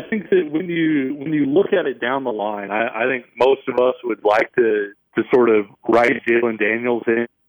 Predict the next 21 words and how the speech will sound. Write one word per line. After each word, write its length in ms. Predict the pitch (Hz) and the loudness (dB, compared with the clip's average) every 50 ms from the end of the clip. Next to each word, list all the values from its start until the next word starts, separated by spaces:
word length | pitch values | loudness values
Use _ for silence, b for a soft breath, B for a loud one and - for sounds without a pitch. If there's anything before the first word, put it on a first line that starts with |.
| - | -6
with 120 | 117 113 - - | -6 -6 -4 -2
Penn 360 | - 123 113 113 113 120 123 - | 0 0 2 2 0 -2 -6 -4
for 100 | - 117 | -2 0
the 100 | 120 123 | 0 0
next 260 | 110 117 120 113 - - _ - | 0 0 -4 -4 -8 -16 _ -2
two 120 | 135 127 | 0 2
years, 440 | 123 117 113 113 113 120 131 135 127 - | 4 4 4 4 6 6 4 2 0 0
but, 220 | - 117 107 101 - _ _ _ B B B _ _ _ _ _ _ - | -2 -2 -2 -2 -4 _ _ _ B B B _ _ _ _ _ _ 0
you 80 | 147 151 | 2 2
know, 140 | 165 170 | 2 2
not 240 | 160 156 156 175 196 | 2 2 0 0 0
everybody 400 | 196 190 220 214 - 202 190 190 | -2 -4 -4 -4 -4 -6 -8 -8
uses 460 | 165 165 185 202 175 147 131 110 104 - 90 - - | -10 -10 -10 -8 -4 -4 -4 -4 -4 -6 -12 -12 -2
that 200 | - 127 123 120 | 2 2 4 4
extra 360 | 113 117 113 - - - 117 104 | 4 2 0 -2 -6 -6 -6 -4
year 600 | 107 110 110 107 107 104 101 98 104 117 123 107 | -2 0 0 2 2 0 0 0 -2 -4 -4 -6
of, 60 | 101 | -6
of 60 | - - | -6 -6
covid 340 | - 123 113 104 107 104 101 | -4 -4 -2 -2 -4 -4 -4
eligibility. 880 | 101 101 101 98 - 101 - 107 98 95 101 104 107 117 127 135 135 | -2 -4 -4 -6 -8 -8 -2 0 0 0 0 0 2 2 2 2 0
And, 160 | 113 107 107 | -2 -4 -6